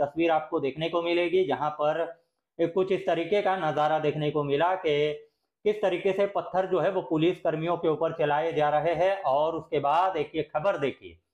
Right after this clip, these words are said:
बताया जा रहा वेस्ट बंगाल छात्र समाज ने ये आह्वान किया था protest का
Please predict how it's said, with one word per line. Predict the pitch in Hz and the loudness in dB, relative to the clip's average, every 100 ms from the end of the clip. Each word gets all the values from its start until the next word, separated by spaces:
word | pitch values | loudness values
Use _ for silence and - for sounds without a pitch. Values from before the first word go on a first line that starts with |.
| _ 160 | _ -2
बताया | 180 190 233 | 2 4 4
जा | 208 202 | 4 2
रहा | 220 | 2
वेस्ट | 190 208 208 | 2 0 2
बंगाल | 185 180 180 208 202 | 0 2 2 0 0
छात्र | 175 180 - 196 196 202 - - | 0 0 2 2 4 2 -2 -8
समाज | - 160 170 190 196 | -4 -2 0 0 0
ने | 170 190 | -2 0
ये | 190 175 170 | 0 0 0
आह्वान | 151 151 170 180 | 0 2 0 -2
किया | 170 156 143 | -2 0 2
था | 156 175 | 0 -2
protest | 139 131 170 165 - | -2 -2 -2 -2 0
का | 170 | 0